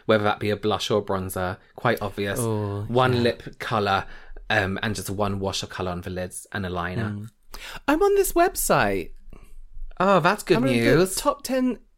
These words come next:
Speaker 2: influencers, skinfluencers. I'm number eight.
Speaker 1: And what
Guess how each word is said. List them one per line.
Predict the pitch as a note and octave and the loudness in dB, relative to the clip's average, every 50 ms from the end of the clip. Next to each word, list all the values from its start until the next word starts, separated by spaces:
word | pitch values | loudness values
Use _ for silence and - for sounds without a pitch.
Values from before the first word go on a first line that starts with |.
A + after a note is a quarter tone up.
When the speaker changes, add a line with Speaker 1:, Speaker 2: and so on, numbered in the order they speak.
| _ - | _ -2
Speaker 2:
influencers, | - A#3+ C4 C#4 - - A#3 F3+ D3 - - - - D#3 E3 D#3+ - | 0 0 0 0 -2 0 2 2 2 2 0 -2 -2 -2 0 0 -2
skinfluencers. | - - B3+ C#4+ C#4+ - - E3 C3 G2+ F2 - - - - - - - - | -2 0 -2 -2 -2 0 2 2 4 4 2 0 -2 -4 -4 -4 -2 -2 0
I'm | D3+ F3+ G3+ | 0 2 4
number | G#3+ A3+ G#3+ G#3+ - | 4 4 4 2 2
eight. | F#3+ G#3+ A3 C3 - - - - - - - - - - - - - - - - - - - | 2 2 2 2 0 -2 -8 -10 -8 -8 -8 -8 -10 -14 -16 -14 -14 -14 -14 -16 -8 -2 0
Speaker 1:
And | D#3 D3+ D3 D3 | 2 2 2 2
what | D#3 D3 - - | 2 0 0 0